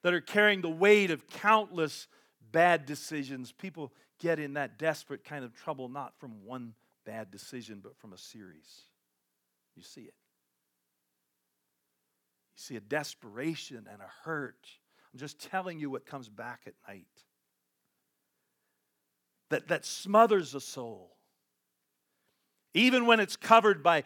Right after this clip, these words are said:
loud noise and laughter and nonsense behavior, that emptiness is still there, and you can see it. And so I, I see those faces at night. And you know what I wonder?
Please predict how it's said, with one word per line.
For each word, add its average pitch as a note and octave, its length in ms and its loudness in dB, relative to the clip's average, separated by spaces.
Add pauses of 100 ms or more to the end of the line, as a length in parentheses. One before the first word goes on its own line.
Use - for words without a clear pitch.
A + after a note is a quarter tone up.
(160)
loud G3+ 380 10
noise G3 520 6
and D3+ 100 -6
laughter F3+ 540 4
and D#3+ 180 -4
nonsense G#3+ 520 2
behavior, F3 640 0 (200)
that F#3 160 8
emptiness A#3+ 680 2
is F#3+ 100 -8
still G3+ 360 -4
there, G#3 320 6 (120)
and C#3+ 140 -10
you D#3+ 80 -12
can D3+ 160 -14
see B3 340 -14
it. - 260 -20 (3000)
And - 80 -20
so A2 180 -14
I, A2+ 260 -8
I A#2 100 -12
see F#3 300 -12
those C#3 220 -10
faces D3 640 -14
at - 160 -20
night. - 280 -20 (2500)
And C3 120 -20
you C3 60 -12
know D#3 120 -10
what E3 100 -6
I D#3 100 -4
wonder? D#3+ 460 -12